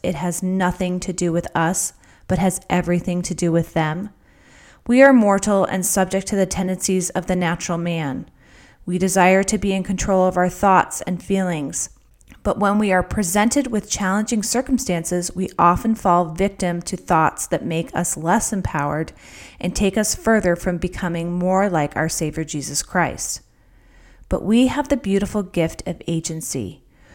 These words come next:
We have the final thought in how we think of the circumstances in our lives, regardless of what others do and say. For example, Laman, Lemuel, Nephi, and Sam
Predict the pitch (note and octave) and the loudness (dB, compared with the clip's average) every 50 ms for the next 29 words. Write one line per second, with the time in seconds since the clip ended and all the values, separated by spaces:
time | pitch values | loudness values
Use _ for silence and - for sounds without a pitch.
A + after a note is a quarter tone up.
0 | - - - _ _ - F3 F#3 G3 G#3+ A3 A#3 A3+ G#3+ A3 A#3 A#3 A3 A#3 A#3+ | -20 -20 -20 _ _ -2 0 2 4 6 6 6 4 4 2 0 0 0 -2 -4
1 | - - - F3+ F#3 F#3 F#3 F#3+ F3 - - - F#3 D#3+ D3+ C3+ - - - F3 | -4 -2 0 0 0 2 0 -2 -4 -4 -2 0 2 2 4 2 0 -2 -4 -8
2 | F3 D#3 - - F#3+ F#3 F#3 F#3+ F#3 F#3 G3+ G3+ - - - - G#3 F#3 D#3 D3 | -8 -8 -6 -4 -2 0 2 2 2 2 0 -2 -4 -6 -4 -4 -2 -2 -2 -6
3 | - - - - E3+ - - - - - F3 E3+ - F3 E3 - - E3+ D3+ D3+ | -8 -12 -10 -10 -10 -8 -8 -8 -4 -4 -4 -4 -4 -6 -8 -6 -6 -6 -6 -6
4 | D3+ - E3 D#3 - - - E3+ E3 D#3+ E3 D3+ D3+ C#3+ B2+ F#2 D2+ F2+ F2+ - | -6 -6 -6 -6 -6 -6 -6 -6 -4 -4 -4 -2 -2 -2 -2 -2 -4 -4 -6 -6
5 | - - - _ - - - - - - - - - G3+ G#3 F3+ - - G#3 G3 | -8 -8 -10 _ -20 -20 -20 -20 -20 -20 -14 -6 -2 0 0 0 0 2 4 6
6 | F#3+ F#3+ G#3 G3 A3 A#3 A#3+ - - - G#3+ G3+ G#3+ G#3 - - - E3 F3 E3+ | 6 6 6 4 4 2 0 0 -2 -4 -2 0 0 -2 0 0 -2 -2 0 2
7 | F3+ F3+ F3+ F3+ F3+ F3 - - E3 D#3 D#3 D3+ D3 - - F3 F3+ F3 - - | 2 0 0 0 -4 -6 -4 -2 0 0 0 -2 -4 -4 -6 -6 -4 -4 -2 0
8 | - A#3+ A3 F3 C#3+ A2 G2+ - - _ _ _ _ _ _ _ - - - _ | 2 2 2 2 0 -2 -6 -10 -14 _ _ _ _ _ _ _ -20 -20 -20 _
9 | _ - - A#3 B3 B3+ A3 - - A#3 A3 A3 G3 - D#3+ C#3+ - - - _ | _ -4 2 4 4 4 2 2 0 2 2 2 0 0 -2 -2 -2 -6 -12 _
10 | _ - - - _ _ _ - F#3+ G3+ G#3 G#3+ A3 A3+ A#3 A#3 A#3 A#3 A#3 A3+ | _ -20 -20 -20 _ _ _ -4 0 2 2 4 4 4 4 4 2 2 0 -2
11 | _ _ - F3 F#3+ F#3+ G3 G3 G3 G3 G3 G3 F#3+ G3+ - - F#3 F#3+ F#3+ F#3 | _ _ -4 0 0 0 2 0 0 0 -2 -2 -4 -6 -8 -6 -4 -2 -2 -2
12 | - F#3+ F#3 - - E3 F3+ F3 - - - G#3 G3 F#3 E3 D3+ C#3 C3 - | -2 -2 -4 -2 -4 -6 -6 -4 -4 -4 -2 -2 0 0 -2 -2 -4 -6 -10